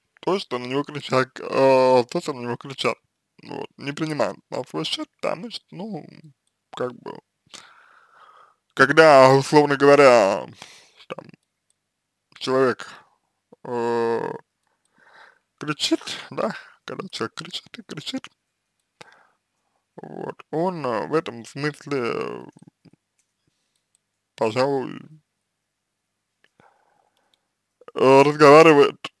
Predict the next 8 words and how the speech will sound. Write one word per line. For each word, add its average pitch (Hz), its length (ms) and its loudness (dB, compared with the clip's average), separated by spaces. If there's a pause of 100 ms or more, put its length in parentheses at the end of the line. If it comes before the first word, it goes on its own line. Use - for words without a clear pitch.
(120)
э, 127 320 6
в 131 80 0
этот 151 200 0
момент 135 640 -4 (140)
не 127 680 -6 (1500)
с - 140 -14
вами. - 400 2 (1500)
Вот. 113 480 -8